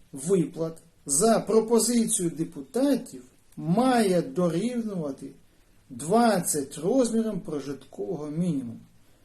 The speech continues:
Нині це п'ятдесят одна тисяча триста гривень. А також депутати зазначили в пояснювальній записці до законопроєкту. Я вам зачитаю зміст цієї пояснювальної записки.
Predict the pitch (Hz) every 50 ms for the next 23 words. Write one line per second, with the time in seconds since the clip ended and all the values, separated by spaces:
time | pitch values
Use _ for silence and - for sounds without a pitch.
0 | _ _ - 151 170 208 262 294 302 285 277 269 240 - - 226 226 220 208 196
1 | 180 170 - - - 180 180 175 170 - 175 160 135 - 135 131 139 135 127 -
2 | - 226 247 247 226 - - - 170 160 - - _ - - 139 156 170 175 -
3 | - - - - - - 147 117 113 123 123 117 113 - _ _ - _ _ -
4 | - - - - - - _ - - 180 175 320 330 330 320 240 180 160 190 196
5 | 196 190 180 - 254 277 269 - - 175 151 - 160 180 175 165 175 196 214 214
6 | 202 180 170 - - 147 143 135 131 123 120 117 - - - 165 160 170 202 226
7 | 233 214 196 170 - - 160 151 143 139 139 131 123 120 120 123 139 139 - -
8 | 190 254 269 262 - - - - 127 - - - _ _ _ _ _ _ _ _
9 | _ _ _ _ - 135 127 202 269 277 226 190 208 190 - 196 190 180 165 -
10 | 180 175 160 143 127 113 - - - - 131 156 240 269 254 233 214 190 - 170
11 | 165 - 196 214 226 208 202 175 131 139 165 202 226 220 - - - - - 143
12 | 139 156 185 220 220 208 196 190 - - - 135 135 147 165 175 170 170 - 165
13 | 160 151 147 143 131 135 160 - - 135 131 - - - -